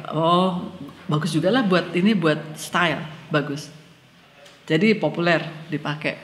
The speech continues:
Tapi selebihnya pakai pangsi kah? Enggak, tetap aja pakai jeans. Eh,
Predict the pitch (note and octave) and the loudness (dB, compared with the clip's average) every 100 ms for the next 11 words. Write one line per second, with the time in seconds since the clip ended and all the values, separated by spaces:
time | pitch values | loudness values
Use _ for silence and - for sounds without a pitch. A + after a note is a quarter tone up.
0 | - - F#3+ D#4 D#4 A3+ G3 A3+ C#4+ D#4+ | -10 -8 0 0 2 2 4 4 4 0
1 | - - - - - G3+ G#3 C#3+ D#3 - | -6 -18 -20 -16 -14 -6 -4 -2 -4 -6
2 | - - - - - - - - - C4 | -4 -4 -6 -12 -18 -20 -20 -20 -10 -2
3 | A#3 - C3+ - E3 B3 A#3 G3+ D#3+ D#3 | -2 -2 -6 -6 -4 -2 -2 -2 -2 -2
4 | C#3 D3+ - - - - - - - - | -4 -8 -14 -16 -16 -18 -20 -20 -20 -20
5 | - - - - _ - - F3 F3 F3 | -20 -20 -20 -20 _ -14 -4 0 2 2